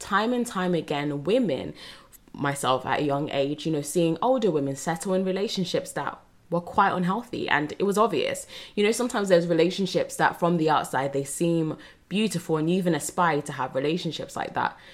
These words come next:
But oftentimes there's been relationships that it's so clear that it's unhealthy, that the person is settling in that relationship, but they stay in it for various reasons. And I do think that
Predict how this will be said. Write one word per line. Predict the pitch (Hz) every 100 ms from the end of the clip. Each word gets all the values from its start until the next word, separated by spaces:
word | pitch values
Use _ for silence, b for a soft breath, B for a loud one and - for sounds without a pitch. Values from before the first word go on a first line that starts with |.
| B B
But | 302
oftentimes | 302 311 294 277 247 202
there's | 170 170
been | 170 190
relationships | 202 147 147 151 147 -
that | 151 -
it's | 175
so | - 196 233
clear | 233 - 156 175
that | 202 165
it's | - -
unhealthy, | 156 143 143 139 147 147 151 B B B
that | 156
the | 202
person | - 220 - 233
is | - 220
settling | - 220 233 - 160 - 58
in | - 165
that | 156 -
relationship, | 147 131 131 143 - 123 - B B B
but | 202 -
they | 208
stay | - - 180 175
in | 170
it | -
for | - 147 139
various | 143 160 147 139 139 -
reasons. | 156 147 151 - -
And | 147 147 B B B B
I | 180
do | 175 190 233
think | - 240 190 190
that | 165 143 -